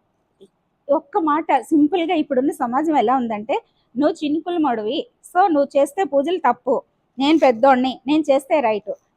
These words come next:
ఇప్పుడు ఇంకొకటి, ఫైనల్గా ఒకటి చెప్పాలనుకుంటున్నా, అన్నీ తెలిసిన పండితులు తప్పు చేశారనుకోండి, దానికి హేయం, భయంకరమైన శిక్షలు ఉంటాయండి. అదే ఏమీ తెలియకుండా మీ తాత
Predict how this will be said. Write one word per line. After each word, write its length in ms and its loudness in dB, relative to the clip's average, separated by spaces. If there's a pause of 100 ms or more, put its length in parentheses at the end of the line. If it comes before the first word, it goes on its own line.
ఇప్పుడు 260 -2
ఇంకొకటి, 400 2
ఫైనల్గా 800 0
ఒకటి 240 0
చెప్పాలనుకుంటున్నా, 800 -2 (340)
అన్నీ 460 0
తెలిసిన 760 2 (120)
పండితులు 840 2 (760)
తప్పు 220 0
చేశారనుకోండి, 1200 0 (120)
దానికి 280 0
హేయం, 500 2
భయంకరమైన 960 -2
శిక్షలు 420 -4
ఉంటాయండి. 520 -2 (360)
అదే 280 0
ఏమీ 500 0
తెలియకుండా 840 -2 (240)
మీ 280 4 (840)
తాత 220 6